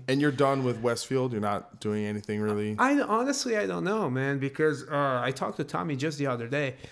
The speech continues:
Speaker 2: Uh, I'm not in the band. No, I'm
Speaker 1: Yeah.
Speaker 2: not as a part of the band. I might write some music for the new album.
Speaker 1: Kinda have to
Speaker 2: Uh,
Speaker 1: wait and see.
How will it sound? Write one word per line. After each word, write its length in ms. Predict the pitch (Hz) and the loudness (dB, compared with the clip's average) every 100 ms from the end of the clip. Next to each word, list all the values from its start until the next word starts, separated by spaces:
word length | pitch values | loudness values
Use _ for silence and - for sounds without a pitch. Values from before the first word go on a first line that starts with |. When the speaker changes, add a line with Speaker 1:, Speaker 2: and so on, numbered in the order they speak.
| - - | -20 -2
Speaker 2:
Uh, 160 | 139 156 | 2 4
I'm 160 | 160 175 | 4 4
not 200 | 185 175 | 4 2
in 180 | 175 | 0
the 80 | 151 | 0
band. 380 | 127 131 - - - | -2 -4 -6 -12 -8
No, 320 | 135 113 - | -6 -6 -6
I'm 140 | 127 | -4
Speaker 1:
Yeah. 100 | - | 0
Speaker 2:
not 220 | 131 139 131 | 2 2 2
as 140 | 127 | -4
a 60 | 127 | -6
part 280 | 135 127 | -4 -4
of 80 | 120 | -6
the 80 | 123 | -6
band. 280 | 139 131 123 | -4 -2 -2
I 80 | 131 | 0
might 300 | 147 156 143 | 0 0 0
write 300 | 139 131 139 - | -2 -2 -2 -2
some 240 | 143 135 | -2 0
music 360 | 135 131 135 - | 0 0 -2 -4
for 140 | 117 | -4
the 100 | 127 | -2
new 240 | 127 123 120 | 0 0 -2
album. 500 | 120 131 151 175 196 - _ _ _ _ _ - | -4 -4 -2 -4 -6 -14 _ _ _ _ _ -8
Speaker 1:
Kinda 140 | 110 | -4
have 140 | 95 104 | -2 -2
to 60 | |
Speaker 2:
Uh, 40 | 101 | -2
Speaker 1:
wait 140 | 101 | -4
and 100 | 92 | -4
see. 320 | - 110 101 | -6 -4 -6